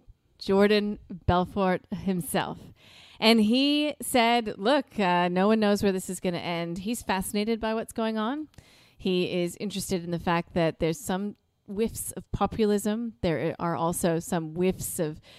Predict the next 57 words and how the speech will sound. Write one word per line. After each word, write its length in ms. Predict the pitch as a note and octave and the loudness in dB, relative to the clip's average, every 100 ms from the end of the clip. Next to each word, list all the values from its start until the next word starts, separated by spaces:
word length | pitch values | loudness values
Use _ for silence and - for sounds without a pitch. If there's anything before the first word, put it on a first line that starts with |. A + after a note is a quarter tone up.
| - - | -20 -12
you 100 | - | -6
know, 120 | E3+ D#3+ | -2 -2
the 120 | D3 - _ | -6 -12 _
little 240 | F#3+ G3 F#3 | 0 4 4
guy 220 | E3+ E3 | 4 0
trying 240 | - E3+ | 0 -2
to 40 | D#3+ | 0
make 220 | E3 D#3 | -2 -4
some 180 | - D#3+ | -6 -4
money, 280 | D3+ G3+ | -4 -2
but 240 | G#3+ G3 D#3+ | 0 0 0
he 200 | F#3 E3+ - | -4 -6 -4
does 240 | F3+ D#3+ | -2 -2
say 220 | - D3 C#3 | -2 -6 -6
that 140 | D3+ | -6
there's 180 | D#3 D#3+ | -6 -6
a 40 | |
very 300 | D3+ E3 D3+ | -6 -4 -4
dangerous 400 | D3+ D3+ D3+ D#3 | -4 -6 -6 -8
game 260 | - D3+ D#3 | -8 -8 -6
going 260 | D#3+ D3+ | -4 -4
on. 220 | D#3 D#3+ F3+ | -4 -4 -4
If 120 | F3 | -6
you'd 100 | F#3 F#3 | -4 -6
like 80 | - | -6
to 80 | |
listen 460 | F#3+ G3+ - A3+ C4+ - - _ _ - | -4 -2 0 -2 -2 -6 -20 _ _ -4
to 360 | - A3+ A3+ | 6 8 8
that 360 | G#3 F#3 F3+ - | 8 6 4 -2
interview 680 | - C4 C#4 A3+ A#3 C#4 D4+ | 0 2 2 2 2 2 2
and 180 | F#3 F3 | 0 0
his 260 | F#3+ A3+ | -2 -4
view 420 | - G#3+ A3+ D#4 C4+ | -4 -2 0 2 0
on 140 | F3+ | 0
whether 240 | F3+ E3+ | 0 0
retail 420 | D#3+ F#3 - F#3+ F3 | -2 -4 -4 -2 -2
traders 460 | - F#3+ F3+ F3 | -2 0 0 0
actually 400 | F#3+ G#3+ - G4 | -2 -4 -4 -4
pose 420 | D#4+ - G3 F#3+ C4 | 0 0 2 0 -2
a 60 | |
threat 320 | - B3 C4 - | -4 -4 -4 -6
to 120 | - A3 | -4 -2
hedge 240 | A#3 - | -2 -4
funds 260 | A3 A3+ A3 | -4 -2 -2
in 100 | G#3+ | -2
the 80 | |
U 180 | G#3+ G#3+ | 0 0
S, 400 | A3 D4+ D4 - | -2 -4 -10 -6
or 80 | C4+ | -4
if 140 | E3+ - | -4 -2
Wall 200 | G#3+ G#3+ | -2 -2
Street 320 | - A#3 A3+ | -4 -4 -2
has 140 | G3 | -4
fundamentally 680 | - G#3 G3+ G3+ G3+ - F#3+ | -2 -2 0 0 0 -2 -4
changed, 640 | - - G#3 G#3+ A#3+ A3+ - | -6 -4 -2 -2 -4 -4 -8
if 120 | - | -10
it's, 180 | - | -10